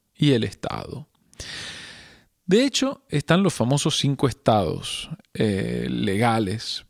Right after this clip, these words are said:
posibles de una mujer en aquellos tiempos. Estaba la doncella casta, la perfecta casada, la sumisa religiosa, la viuda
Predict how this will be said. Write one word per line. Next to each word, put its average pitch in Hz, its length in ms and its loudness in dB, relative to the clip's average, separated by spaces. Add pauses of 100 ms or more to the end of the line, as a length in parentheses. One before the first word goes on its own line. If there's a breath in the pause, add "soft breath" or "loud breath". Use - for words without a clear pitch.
posibles 110 840 2
de 113 160 0
una 107 220 4
mujer 110 320 0
en 123 120 2
aquellos 92 340 -2
tiempos. - 580 -2 (680 loud breath)
Estaba 117 440 4 (100)
la 113 180 2
doncella 104 540 0
casta, 120 560 0 (840 loud breath)
la 135 180 4
perfecta - 580 0
casada, 107 800 2
la 123 140 0
sumisa 151 600 2
religiosa, 113 1000 0
la 107 260 0
viuda 110 680 0